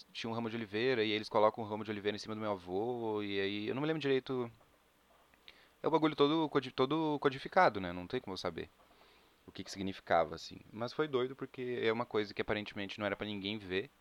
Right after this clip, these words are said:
mas foi feito em público. E, tipo assim, no enterro do meu avô, eu acho que tinha umas trezentas pessoas. Eu fico pensando, inclusive, sobre essa questão de pessoas grandiosas. Vocês já refletiram sobre isso? Pessoas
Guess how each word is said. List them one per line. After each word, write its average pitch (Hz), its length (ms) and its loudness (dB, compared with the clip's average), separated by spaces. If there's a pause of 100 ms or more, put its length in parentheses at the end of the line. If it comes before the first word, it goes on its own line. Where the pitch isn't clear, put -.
mas 107 260 2
foi 117 200 0
feito 104 320 -4
em 113 40 -8
público. 98 460 -8 (280)
E, 95 80 -14
tipo - 200 -10
assim, 135 200 -6
no 101 80 -4
enterro 98 260 -2
do 95 100 -6
meu 101 140 0
avô, 90 280 -2
eu 110 80 4
acho 113 120 -2
que - 60 -12
tinha - 140 -10
umas 107 80 -8
trezentas 98 420 -6
pessoas. 113 580 -6 (200)
Eu 123 80 -2
fico 135 140 -6
pensando, 127 400 0
inclusive, 107 460 -4
sobre 101 280 -2
essa 104 140 -6
questão 98 400 -4
de 92 200 -8
pessoas 98 960 -4 (280)
grandiosas. 92 840 0 (680)
Vocês 113 180 -10
já 127 340 2
refletiram 98 480 -4
sobre 92 280 -6
isso? - 220 -8 (1300)
Pessoas 98 540 -4